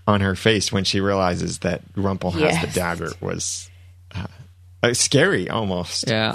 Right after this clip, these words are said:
Speaker 3: I
Speaker 2: Scaredy
Speaker 3: even thought
Speaker 2: cat.
Speaker 3: she seemed a little softened when she thought it was Regina.
Speaker 1: Mm-hmm.
Speaker 2: And then he just started talking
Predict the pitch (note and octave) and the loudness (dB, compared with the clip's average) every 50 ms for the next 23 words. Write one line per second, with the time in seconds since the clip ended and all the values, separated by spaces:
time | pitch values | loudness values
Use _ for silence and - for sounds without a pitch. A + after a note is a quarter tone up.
0 | - - E3+ B3+ D4+ D4+ D#4 D#4 D#4 D4+ D4+ D4+ D#4 - - - C4 B3 A#3 A#3 | 0 0 0 2 4 4 6 8 8 8 8 8 6 6 6 4 2 2 2 2
1 | A#3+ A#3+ A#3 A#3 - A#3 - - E3 D3+ - - E3+ D#3+ D3+ C#3 C#3+ C#3 C#3 C3 | 0 -2 -2 -2 -2 0 0 0 0 0 0 0 0 0 2 2 2 2 2 2
2 | C3 B2 - - - C#3+ D3 F#3 - - C#3 A#2+ A#2+ A#2+ A#2+ B2 B2 B2 - C3+ | 0 0 0 2 2 4 2 2 2 -2 -2 -2 -2 -2 -2 -2 -2 -2 -2 2
3 | B2 C3+ C3 B2+ A#2 A2+ A#2 A2+ A#2 A2 A2+ C3 C#3+ - - - - - - - | 4 4 4 4 2 0 -2 0 -2 -2 -2 -2 -4 -4 -6 -6 -8 -12 -16 -20
4 | - - - - - G#2+ G2+ G2+ G2 F#2 - - - - - - - - - - | -20 -20 -20 -10 -8 -6 -6 -6 -8 -10 -14 -20 -20 -20 -20 -20 -20 -20 -20 -20
5 | - - - - - - - - - - - - - - - - - - - - | -20 -20 -20 -20 -20 -20 -20 -20 -20 -20 -20 -20 -20 -20 -20 -20 -20 -20 -20 -20
6 | - - - F#3+ F#3 F#3 F#3 F3+ F3+ F3+ F3+ F#3+ F3 G3+ F#3 F3 F3+ F3+ - - | -10 -4 -2 2 4 6 8 8 8 8 8 6 6 4 4 4 4 2 4 4
7 | F3 E3 E3 E3+ E3 - E3 B2 A#2 C#3 - - C3+ C3+ C3+ C#3 C#3+ D3 | 4 6 6 4 4 2 2 2 2 2 0 0 0 0 0 -2 -4 -6